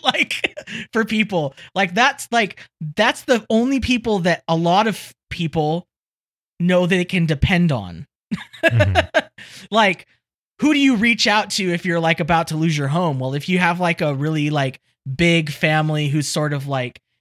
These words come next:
Speaker 1: enshrined in the community and has wealth and resources, then you, like, don't have to worry as much. It's like a huge safety net, right?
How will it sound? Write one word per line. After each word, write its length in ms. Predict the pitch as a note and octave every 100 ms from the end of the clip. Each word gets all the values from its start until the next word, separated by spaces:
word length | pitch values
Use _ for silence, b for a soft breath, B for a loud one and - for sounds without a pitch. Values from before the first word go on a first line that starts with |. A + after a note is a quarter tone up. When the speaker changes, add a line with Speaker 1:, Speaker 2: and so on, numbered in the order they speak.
| _
Speaker 1:
enshrined 500 | D#3 D3+ - D#3+ D#3+
in 80 | D#3+
the 80 | D#3
community 560 | E3+ C#3+ D3 D3+ C#3+
and 80 | C#3
has 240 | C3+ D3 C3
wealth 360 | B2+ D3 D#3
and 120 | C3 B2
resources, 680 | F3+ D#3 C3+ C3 C#3 D#3 - _ _ -
then 180 | D#3+ E3+
you, 220 | F#3+ A3
like, 320 | G3 E3 D#3
don't 260 | F3 F3+ - _ _ - -
have 320 | F#3 F#3+ -
to 80 | F3+
worry 340 | D#3 A#3+ F3 C3+
as 140 | B2
much. 220 | B2 B2
It's 120 | C3+
like 180 | F#3 G3
a 60 | D3
huge 400 | C3+ F#3+ F3+ C#3+
safety 440 | - F#3 A3 C3
net, 220 | A2+ G2
right? 340 | A2+ A#2+ D3+